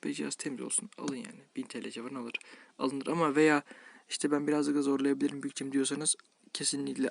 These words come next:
altı S tavsiye ederim. Altı S'te mesela daha bir seneden güncelleme desteği var. Ve pubg sıkıntısı oynatıyor.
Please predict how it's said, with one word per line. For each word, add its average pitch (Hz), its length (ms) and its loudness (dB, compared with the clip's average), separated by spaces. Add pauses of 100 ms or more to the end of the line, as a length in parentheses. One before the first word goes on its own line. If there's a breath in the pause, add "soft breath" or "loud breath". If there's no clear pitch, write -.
altı 131 360 2
S - 60 0
tavsiye 123 380 -2
ederim. 135 220 -2
Altı 131 420 2
S'te - 160 -4
mesela 135 380 -2 (240)
daha 127 180 2
bir 135 40 0
seneden 127 320 2
güncelleme 127 480 2
desteği 143 340 6
var. 151 260 4 (1120)
Ve 151 140 8
pubg 143 420 4
sıkıntısı - 400 2
oynatıyor. 123 420 0